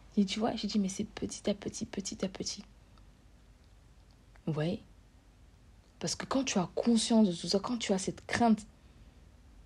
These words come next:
et tu te mets vraiment à pleurer, à te dire, Ya Allah, vraiment, il n'y a que toi qui es mon secours.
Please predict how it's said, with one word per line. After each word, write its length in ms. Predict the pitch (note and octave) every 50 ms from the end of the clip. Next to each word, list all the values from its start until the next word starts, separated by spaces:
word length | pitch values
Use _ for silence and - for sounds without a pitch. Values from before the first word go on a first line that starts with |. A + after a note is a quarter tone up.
| - - - - - -
et 80 | D#3+
tu 140 | - - -
te 120 | - - E3
mets 100 | E3 D#3+
vraiment 340 | D#3 D#3 E3 F3 F#3+ F#3 -
à 120 | - D#3+ C#3+ - -
pleurer, 440 | - - - F3+ E3+ E3+ E3+ E3+ D#3+
à 60 | D#3
te 100 | - -
dire, 220 | C#3+ - - C3+ D3
Ya 280 | D#3 D#3 E3+ F3 - -
Allah, 340 | - D#3+ F#3 D#3 D#3+ D#3 D3+ C#3+ -
vraiment, 560 | - D3 D#3+ E3+ E3+ E3+ F3+ A3 C#4+ D4+ - - - - - - - - - - - - - - - - - -
il 40 | D#3+
n'y 40 |
a 20 | D3+
que 160 | - - G#3
toi 160 | G3 - F#3+
qui 160 | F#3+ - -
es 40 | E3
mon 120 | D#3+ D#3 D3
secours. 360 | - - - - - -